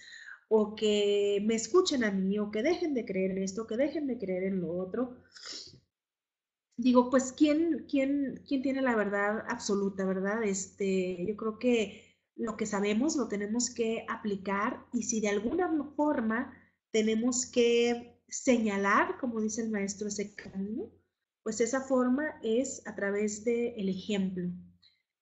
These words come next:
Nos dice el maestro, "Se asombrarán de cuán rápidamente otros llegarán a ustedes". O sea, cuando nosotros estamos trabajando firmemente, constantemente en haciendo nuestros poderes, afirmaciones, nuestras visualizaciones,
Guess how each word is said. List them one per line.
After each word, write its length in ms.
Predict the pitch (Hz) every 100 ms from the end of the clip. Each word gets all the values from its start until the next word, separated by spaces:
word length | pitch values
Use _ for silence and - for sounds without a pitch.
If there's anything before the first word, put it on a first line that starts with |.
| -
Nos 180 | 233 220
dice 180 | 233 247
el 100 | 247
maestro, 500 | 226 226 226 233 214
"Se 120 | 233
asombrarán 720 | 214 220 214 214 214 240 339 381 262
de 180 | 214
cuán 220 | - 233 240
rápidamente 1000 | 240 240 262 233 220 220 220 269 302 -
otros 400 | 240 247 262 254
llegarán 380 | 208 202 196 202
a 100 | 220
ustedes". 760 | 214 - 180 180 302 370 - _ _ _ _ -
O 60 |
sea, 160 | 202 190
cuando 180 | 196 196
nosotros 400 | 190 202 226 240
estamos 720 | 220 208 214 233 247 - - _ _ -
trabajando 920 | 214 190 185 208 208 214 254 294 - -
firmemente, 920 | 226 220 240 226 220 220 247 254 254 -
constantemente 1120 | - 202 190 - 214 220 220 240 220 214 233
en 120 | 247 196
haciendo 640 | 196 202 202 214 226 - - _ -
nuestros 480 | 220 214 - 196
poderes, 560 | - 202 220 226 247 247
afirmaciones, 1000 | 240 226 202 196 - 214 208 214 233 240
nuestras 360 | 220 208 196 196
visualizaciones, 1120 | 240 233 220 214 196 - 196 196 208 254 277